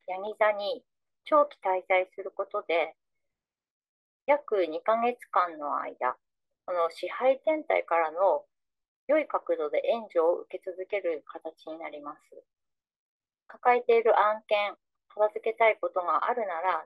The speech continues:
ぜひ三月頭までにワンアクションでもいいので起こしてください。そしてその時に心に留めておきたいことは、本当にこのやり方が、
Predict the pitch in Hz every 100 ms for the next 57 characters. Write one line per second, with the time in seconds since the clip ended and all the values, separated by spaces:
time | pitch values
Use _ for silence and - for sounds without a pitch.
0 | - 285 - 160 - 262 277 226 - 156
1 | 160 226 269 285 240 508 508 605 539 -
2 | _ _ _ - 254 269 277 277 - 185
3 | 170 156 160 165 180 165 - 233 208 -
4 | - - 190 - - - - - - -
5 | _ _ _ _ _ _ _ _ _ _
6 | _ - 254 - 302 294 - 277 311 320
7 | - 220 202 240 196 277 _ _ - 220
8 | - 240 240 185 - 175 180 - 175 175
9 | - 170 170 165 - 156 - - _ _
10 | _ - 277 269 - 262 254 240 262 226
11 | - - 180 208 170 160 196 - 233 -
12 | 226 214 233 143